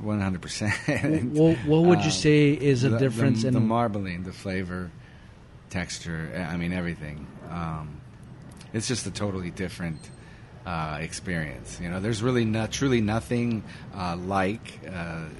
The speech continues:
Speaker 1: you know, Japanese A five or, you know, any high grade Japanese Wagyu. Um, literally, it's, I would say fifty percent fat or more,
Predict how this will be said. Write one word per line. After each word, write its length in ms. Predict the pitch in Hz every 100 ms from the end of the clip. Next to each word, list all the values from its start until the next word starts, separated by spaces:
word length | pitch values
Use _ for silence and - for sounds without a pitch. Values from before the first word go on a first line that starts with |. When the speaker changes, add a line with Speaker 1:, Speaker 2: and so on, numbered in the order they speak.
| - - - - - - - -
Speaker 1:
you 120 | 92
know, 100 | 85 76
Japanese 920 | 95 87 82 85 80 78 - - - - - - - -
A 120 | 87
five 440 | 82 90 82 78 76 92
or, 180 | 82 80 - - - -
you 120 | 139 98
know, 120 | 82
any 200 | 98 98
high 260 | 90 90
grade 340 | 85 92 85 78
Japanese 460 | 90 85 80 80
Wagyu. 280 | 78 80 69 65 - - - - - - - - - 69 71 -
Um, 300 | 87 82 71 71 71 - 71 - - - - - -
literally, 540 | 120 120 127 123 107 101
it's, 420 | 95 98 90 - - -
I 220 | 101 98
would 180 | 101 85
say 300 | - 98 92
fifty 600 | 87 101 - 90 87 85
percent 440 | - 80 90 80
fat 320 | - 85 85
or 100 | 85 82
more, 380 | 85 82 82